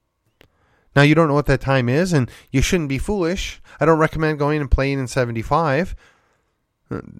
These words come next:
that road goes rather fast, and there's a whole lot of crashes, so you don't need to add to that. But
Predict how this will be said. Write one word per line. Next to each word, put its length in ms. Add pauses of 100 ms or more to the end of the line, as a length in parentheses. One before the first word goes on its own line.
(180)
that 180
road 220
goes 180
rather 240
fast, 400
and 120
there's 140
a 60
whole 120
lot 160
of 60
crashes, 480
so 160
you 140
don't 120
need 140
to 60
add 240
to 80
that. 240
But 220